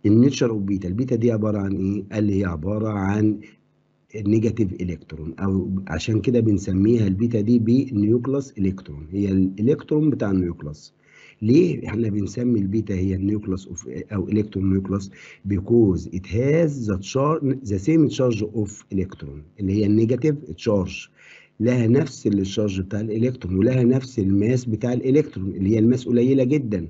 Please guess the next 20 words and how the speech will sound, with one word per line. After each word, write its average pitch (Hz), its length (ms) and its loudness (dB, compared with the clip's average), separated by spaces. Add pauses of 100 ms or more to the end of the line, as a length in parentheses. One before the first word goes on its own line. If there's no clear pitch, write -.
(520)
الماس 104 260 0
بتاع 107 160 -2
الالكترون 120 360 0
دي 117 80 4
قليله 120 300 4
جدًا، 123 340 0
جدًا، 123 320 0
جدًا. 113 600 0
احنا 95 180 -4
قلنا 123 280 2
ان 110 100 6
الماس 120 300 2
بتاع 117 240 -2
الوان 127 280 4
بروتون 139 500 0 (400)
ايكوال 131 360 2
الماس 131 300 2
بتاع 127 280 -2
وان 120 220 2
هندرد، 131 480 2